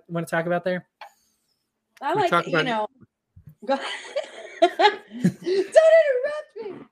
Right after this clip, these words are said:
Speaker 2: Ah.
Speaker 3: <laughs> I need to get
Speaker 2: Um,
Speaker 3: better at that, Lou. I'm sorry.
Speaker 2: I'm totally kidding. We both started talking at the same time. Um, no, I just, I, it's something that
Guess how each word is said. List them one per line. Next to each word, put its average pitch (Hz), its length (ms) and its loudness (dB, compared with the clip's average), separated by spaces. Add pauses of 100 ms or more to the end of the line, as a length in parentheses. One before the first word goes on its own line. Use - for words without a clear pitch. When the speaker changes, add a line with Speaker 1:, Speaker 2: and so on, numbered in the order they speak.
(140)
Speaker 2:
Ah. - 1300 0
Speaker 3:
<laughs> - 140 -18
I 143 140 4
need 165 160 4
to 143 80 -2
get 143 140 4
Speaker 2:
Um, - 40 -4
Speaker 3:
better 120 260 4
at 104 100 -6
that, 113 240 -4
Lou. 110 160 -4
I'm 110 160 -6
sorry. 101 480 -8
Speaker 2:
I'm 285 260 -8
totally 339 380 -6
kidding. 262 300 -8
We 208 60 -16
both 226 220 -16
started 208 360 -12
talking 170 360 -16
at - 80 -20
the 165 80 -20 (200)
same 156 160 -20
time. - 400 -20 (420)
Um, 202 380 -8 (100)
no, 269 240 -8
I 269 160 -6
just, 269 240 -16 (540)
I, 196 100 -12 (580)
it's 277 200 -14
something 320 380 -2
that 240 180 -6